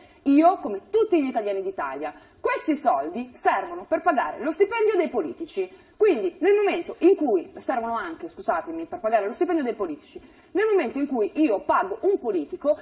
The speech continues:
mi aspetto che questo politico mi faccia anche un lavoro, giustamente. La stessa parola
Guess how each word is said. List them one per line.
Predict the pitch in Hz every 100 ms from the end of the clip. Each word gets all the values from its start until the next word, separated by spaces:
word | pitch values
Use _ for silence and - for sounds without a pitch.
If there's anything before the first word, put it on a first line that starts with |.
| -
mi | 415
aspetto | - - 339 - 202
che | 302 220 - _ _
questo | - 311 - 233
politico | 381 311 220 311 427
mi | 339 392
faccia | 339 359 359
anche | 247 240
un | 254
lavoro, | - 269 262 165 -
giustamente. | 381 - 359 320 302 339
La | -
stessa | 302 285
parola | 254 262 208 330